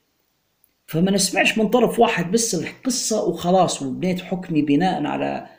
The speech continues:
على نص الحقيقة، ولكن نحاول أن نجمع الأخبار من جميع أطرافها. هذه الطريقة الصحيحة أنك أنت تبني قصة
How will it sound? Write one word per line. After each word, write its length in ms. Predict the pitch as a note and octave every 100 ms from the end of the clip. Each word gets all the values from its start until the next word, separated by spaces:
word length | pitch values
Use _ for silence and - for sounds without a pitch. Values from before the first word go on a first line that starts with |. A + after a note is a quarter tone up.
| _ _ -
على 360 | C#3 C#3+ - -
نص 320 | G3 G#3 -
الحقيقة، 540 | D3 - E3+ D#3+ - -
ولكن 380 | D3+ F3 F3+
نحاول 460 | F3+ - B3+ A#3 A3
أن 80 | F#3
نجمع 520 | F3 E3+ G#3+ G3 E3+
الأخبار 720 | E3+ - - D#3+ F#3 F#3 F3+ - _ _
من 140 | D3 D3+
جميع 360 | D3 D3+ D#3+
أطرافها. 440 | - C3+ C3 - - -
هذه 380 | B3 B3 A#3
الطريقة 500 | A3 - F3 A3 -
الصحيحة 640 | - - - F3 F3 D3+ - - _
أنك 260 | B2+ C3+ -
أنت 460 | G3 - E3 D#3+ - -
تبني 540 | F#3+ F3 D#3+ D#3+ D#3+ - _ _
قصة 340 | F3 F3 -